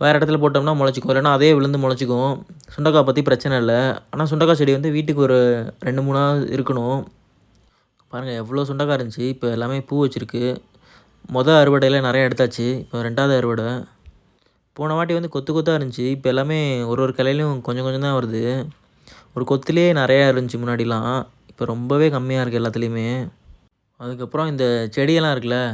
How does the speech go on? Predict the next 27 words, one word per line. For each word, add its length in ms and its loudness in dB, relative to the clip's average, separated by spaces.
இதெல்லாம் 260 -4
பூச்செடி 300 0
இங்க 180 -2
வாங்கி 200 0
வைக்கிறதுக்காக 460 0
பக்கத்துல 300 -4
சிலிண்டர் 260 -2
இருக்குல்ல, 220 -4
சிலிண்டர் 260 -4
பக்கத்துல 240 -4
தான் 80 -2
வைக்க 220 -4
போறேன். 260 -2
இந்த 160 -12
வலை 180 4
வாங்கி 180 0
போட்டு 200 0
வைக்கணும், 180 -4
இல்லைன்னா 200 -6
கோழி 180 2
விடாது. 340 0
அதுக்கப்புறம் 500 -2
வாட்டர் 300 0
ஃப்ரூட் 240 0
வந்து 200 -2
பூ 100 -2
வச்சிருக்கு. 420 -2